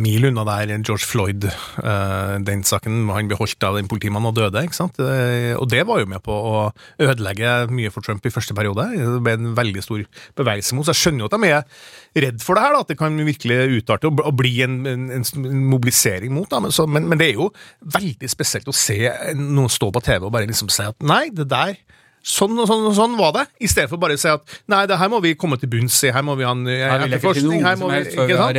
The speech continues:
Speaker 2: etterforsket og
Speaker 1: Og det kan jo,
Speaker 2: avhørt
Speaker 1: hvis vi
Speaker 2: og
Speaker 1: for balansens skyld da, eh, må være litt forsiktig med, jeg er litt, litt var på sånn falsk balanse i det her greiene her, men, eh, jeg så jo på,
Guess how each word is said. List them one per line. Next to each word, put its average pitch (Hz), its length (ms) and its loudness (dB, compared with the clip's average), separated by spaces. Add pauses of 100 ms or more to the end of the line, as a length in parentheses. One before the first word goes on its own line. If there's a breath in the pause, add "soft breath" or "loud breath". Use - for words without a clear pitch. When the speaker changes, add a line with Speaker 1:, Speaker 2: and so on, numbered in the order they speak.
Speaker 2:
etterforsket 110 580 -6
og 117 140 2
Speaker 1:
Og 170 80 2
det 220 80 4
kan 220 80 -2
jo, 196 160 2
Speaker 2:
avhørt 196 160 -2
Speaker 1:
hvis 202 160 0
vi 185 60 -4
Speaker 2:
og - 20 -4
Speaker 1:
for 196 160 2
balansens 175 400 2
skyld 269 180 -2
da, 202 160 4
eh, 156 380 -2
må 151 160 -2
være 151 100 2
litt 139 140 0
forsiktig 143 340 -2
med, 156 220 4
jeg 156 100 2
er 151 60 -4
litt, - 240 -6 (400)
litt 139 160 2
var 127 320 4
på 151 100 -6
sånn 143 160 -2
falsk 135 300 -2
balanse 127 320 2
i - 80 4
det 156 80 6
her 147 180 2
greiene 135 220 2
her, 160 160 4
men, 175 100 0
eh, 180 80 -2 (380 loud breath)
jeg 175 80 2
så 147 180 4
jo 165 80 2
på, 208 300 2